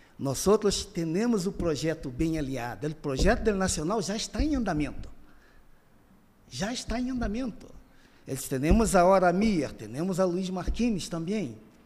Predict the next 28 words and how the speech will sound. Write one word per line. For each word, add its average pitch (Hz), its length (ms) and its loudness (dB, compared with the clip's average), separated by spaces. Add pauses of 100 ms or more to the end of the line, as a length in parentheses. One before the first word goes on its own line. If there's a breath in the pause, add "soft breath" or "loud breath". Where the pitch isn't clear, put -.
(240)
Entende? 151 340 -6
Temos 160 420 -4
a 190 40 4
Juan 185 280 -2
Arias, 185 640 2 (420 soft breath)
e 98 60 -14
temos 143 420 -2
a 160 60 0
Castro, 190 680 -2
a - 60 -20
Christian 151 380 -8
Castro. 190 480 -6
Então, 113 220 -4
vocês, 220 220 -4 (340 loud breath)
temos 202 420 2
gente 214 400 0
em 196 80 -2
posições 185 760 -2
claves 147 800 -2 (580 loud breath)
com 170 160 2
um 196 60 4
talento 185 580 -2
incrível 180 800 2
para 151 220 -2
aportar 156 420 -2
a 151 40 2
este 147 260 -2
clube. 123 420 -6